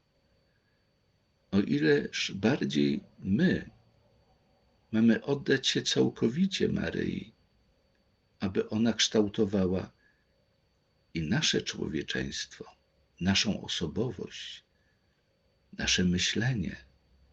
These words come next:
nasze postępowanie, styl życia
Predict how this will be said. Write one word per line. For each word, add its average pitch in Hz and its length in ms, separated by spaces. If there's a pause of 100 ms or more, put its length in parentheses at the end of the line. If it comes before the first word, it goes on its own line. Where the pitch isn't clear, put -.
(220)
nasze 92 260
postępowanie, 101 1080
styl 143 600
życia - 540